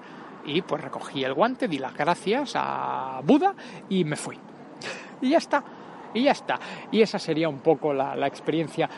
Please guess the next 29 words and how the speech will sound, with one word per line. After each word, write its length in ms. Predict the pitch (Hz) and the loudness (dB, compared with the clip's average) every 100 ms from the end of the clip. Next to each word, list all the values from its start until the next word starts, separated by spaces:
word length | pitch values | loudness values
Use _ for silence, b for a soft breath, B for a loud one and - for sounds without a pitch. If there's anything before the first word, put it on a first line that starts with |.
| B | B
maravillosa. 600 | 156 160 147 135 135 151 | 4 6 6 2 -2 0
¿Qué 100 | 156 | 6
vais 220 | 254 226 | 6 6
a 40 | 226 | 2
encontrar 440 | 202 202 202 196 | 2 4 6 6
en 160 | 196 151 | 4 6
Tokio? 380 | 277 - 151 135 | 8 8 2 -2
Pues 180 | 147 | -2
en 100 | 165 | -2
Tokio 240 | 147 214 196 | 0 0 4
vais 180 | 165 170 | 4 2
a 20 | |
encontrar 460 | 139 147 190 247 226 B B - | 0 2 6 6 6 B B 6
todo 260 | - 262 233 | 8 8 6
lo 120 | 170 | 4
que 80 | 156 | 2
no 100 | 185 | 0
esperabais 560 | - 156 165 175 151 | 0 2 4 4 0
encontrar 640 | 135 131 139 131 196 320 320 B B | -4 -6 -6 4 8 8 6 B B
y 140 | 190 | 2
todo 340 | - 320 339 277 | 4 4 6 8
lo 120 | 214 | 6
contrario 640 | 196 160 190 254 262 233 | 4 2 4 4 6 6
a 60 | 180 | 6
lo 100 | 156 | 4
que 100 | 165 | -2
os 120 | - | 0
habían 280 | 180 220 175 | 2 2 2
dicho 360 | 190 - 208 | 0 2 2